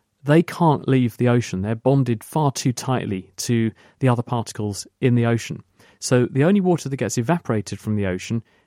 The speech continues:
is fresh water, which goes up and makes a cloud, which then goes over land and starts the whole process off again. That's the, that's the water cycle. But so you can quickly see that there's a net movement of salts off the land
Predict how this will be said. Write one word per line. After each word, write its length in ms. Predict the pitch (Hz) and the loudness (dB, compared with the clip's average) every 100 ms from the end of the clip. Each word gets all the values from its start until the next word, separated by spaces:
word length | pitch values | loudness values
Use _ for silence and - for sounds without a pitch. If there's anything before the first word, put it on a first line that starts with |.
| - | -4
is 180 | 113 104 | -2 -2
fresh 320 | - 156 - | -2 -2 -2
water, 380 | 98 92 131 147 - | -4 -2 -4 -4 -4
which 220 | 123 - | -8 -2
goes 220 | 165 139 | 0 2
up 140 | 127 | 0
and 80 | 123 | -2
makes 220 | 113 - | -4 -6
a 60 | - | -8
cloud, 400 | - 131 127 127 _ _ - | -4 0 0 -4 _ _ -6
which 140 | 147 | -2
then 140 | 170 156 | 0 2
goes 180 | 131 117 | 2 2
over 220 | 113 107 | 0 0
land 280 | 110 110 113 | -2 -2 -4
and 100 | 113 | -6
starts 280 | 117 101 | -4 -4
the 80 | - | -4
whole 140 | 107 107 | -6 -4
process 400 | 110 101 107 107 | -4 -4 -6 -8
off 140 | 101 | -6
again. 200 | 117 110 | -2 -2
That's 200 | 104 - | -2 -4
the, 140 | 120 107 - | -6 -6 -10
that's 220 | 98 - | -14 -6
the 100 | 117 | 0
water 280 | 156 156 113 | 0 0 -2
cycle. 460 | 104 92 - 90 _ - - - - | -4 -6 -8 -12 _ -20 -20 -12 -4
But 100 | 131 | 0
so 100 | 151 | 2
you 160 | 143 | 2
can 120 | 147 151 | 0 -2
quickly 300 | 214 180 147 | -2 0 0
see 320 | - 139 107 | 0 0 0
that 180 | 113 135 | -2 0
there's 160 | 131 | 0
a 60 | 135 | 2
net 240 | 151 170 | 2 0
movement 480 | 151 151 143 110 101 | 2 2 2 -2 -4
of 100 | 113 | -4
salts 480 | - 147 123 - - - | -2 -2 -2 -6 -6 0
off 260 | 180 - | 0 0
the 100 | 151 | -2
land 440 | 135 113 82 110 | 0 -2 -2 -4